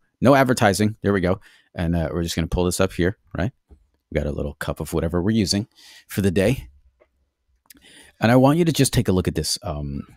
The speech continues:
this R S I that I'm working on. It's called the kill zone, okay? Now, what it does is it draws this channel here,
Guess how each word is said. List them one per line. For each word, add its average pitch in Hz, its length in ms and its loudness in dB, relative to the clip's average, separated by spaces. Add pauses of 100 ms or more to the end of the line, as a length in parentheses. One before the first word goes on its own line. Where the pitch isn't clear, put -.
this - 140 -2
R 90 120 8
S 85 120 2
I 82 80 2
that 78 100 -4
I'm 78 80 -6
working - 220 -12
on. - 80 -12
It's - 80 -14
called 120 220 4
the 123 60 2
kill 87 220 0
zone, 71 300 -8 (120)
okay? 76 200 -8 (500)
Now, 110 300 2
what 113 240 4
it 147 100 -2
does 117 220 4
is 101 80 2
it 90 240 0
draws 113 320 4
this 120 180 0
channel 78 580 -2
here, - 340 -12